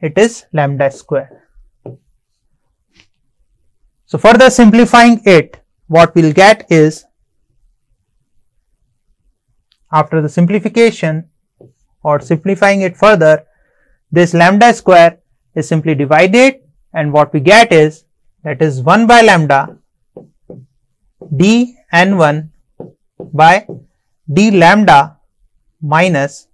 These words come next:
n one by lambda square d lambda. So d lambda and d lambda differentiation will be simply one.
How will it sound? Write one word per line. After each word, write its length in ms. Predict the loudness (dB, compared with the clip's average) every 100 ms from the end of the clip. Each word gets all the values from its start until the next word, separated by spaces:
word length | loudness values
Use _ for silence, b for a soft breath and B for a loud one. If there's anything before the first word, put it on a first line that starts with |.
| _ _ _ _ _ _ _ _ _
n 260 | -2 0 2
one 220 | 0 2
by 300 | 2 2 -2 -12 -20 _ -20 -20 _ _ _ _ _ _ _ _ _ _ _ _ -2
lambda 400 | 2 4 4 2
square 580 | 0 0 2 0 -8 _ _ _ _ _ _ _ -20 -12 -2
d 400 | 0 0 -2 -6 -6
lambda. 440 | -2 0 0 -6 -4
So 120 | -6
d 200 | -2 2
lambda 320 | 2 2 2
and 160 | 2 0
d 100 | 0
lambda 380 | 0 0 0
differentiation 600 | -2 -2 -4 -2 -2 -2
will 140 | -2 -2
be 100 | -4
simply 300 | -4 -4 -2
one. 380 | 0 0 -2